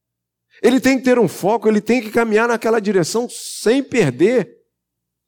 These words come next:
Ele tem que, que ensaiar várias vezes antes de estar ali na competição, essa corrida,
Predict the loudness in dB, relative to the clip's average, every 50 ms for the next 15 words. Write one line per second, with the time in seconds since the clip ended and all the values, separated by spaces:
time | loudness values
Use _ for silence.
0 | _ _ _ _ _ _ _ _ 2 2 4 2 2 2 2 2 2 0 -2 -2
1 | -2 0 -2 -2 -6 -8 -6 -4 -2 -2 -2 -2 -2 -2 0 0 0 0 0 0
2 | 2 2 2 2 2 0 -2 -2 -2 -2 0 2 0 0 -2 -2 -4 0 2 2
3 | 2 2 -2 -4 -4 -4 -4 -4 -4 -8 -10 -10 -10 -4 -4 -2 0 0 -2 -4
4 | -6 -6 -8 -6 -6 -8 -8 -8 -8 -6 -4 -2 -2 -4 -6 -10 _ _ _ _
5 | _ _ _ _ _ _ _ _ _ -2 -2 0 0 -4 -2 -2 0 2 2 0
6 | 0 0 -2 -4 -4